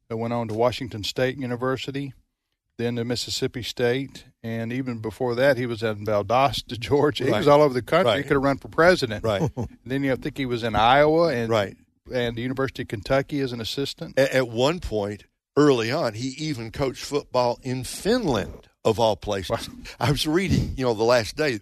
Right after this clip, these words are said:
Speaker 1: Yeah.
Speaker 2: the story of his life. Here's the thing. He won wherever he was.
Speaker 1: Mm-hmm.
Speaker 2: He won, he won in Lubbock. He won in Pullman, Washington. He won in Starkville. And I, I guess, you know, if you're from New England, maybe you don't understand the,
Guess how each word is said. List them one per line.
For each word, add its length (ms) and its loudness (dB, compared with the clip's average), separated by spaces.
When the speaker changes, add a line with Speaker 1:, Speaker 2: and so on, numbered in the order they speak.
Speaker 1:
Yeah. 260 -8
Speaker 2:
the 80 -12
story 260 -2
of 60 -4
his 160 -8
life. 260 -8
Here's 200 -6
the 80 -12
thing. 360 -12
He 60 -6
won 320 -2
wherever 340 -2
he 140 -6
was. 680 -8
Speaker 1:
Mm-hmm. 260 -12
Speaker 2:
He 80 4
won, 400 0
he 260 -6
won 220 0
in 100 -4
Lubbock. 540 0
He 80 -8
won 360 -4
in 180 -8
Pullman, 480 2
Washington. 640 -4
He 80 -6
won 260 -4
in 60 -10
Starkville. 720 -6
And 180 4
I, 200 4
I 120 0
guess, 600 0
you 120 -2
know, 280 2
if 140 2
you're 140 2
from 260 -2
New 220 2
England, 460 -4
maybe 280 2
you 140 -4
don't 280 0
understand 720 -4
the, 140 -4